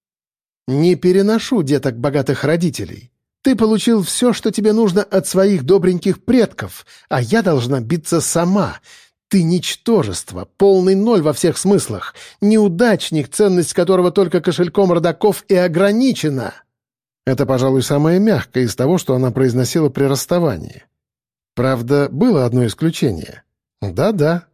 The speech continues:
тот самый трус Андрей Миронов, которому она по случайности не успела ничего высказать.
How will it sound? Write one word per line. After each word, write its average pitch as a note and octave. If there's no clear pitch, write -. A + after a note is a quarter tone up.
тот G3
самый F3
трус C3+
Андрей C#3+
Миронов, D#3+
которому C3+
она C#3
по D#3
случайности F3+
не B2
успела C3+
ничего C#3
высказать. C3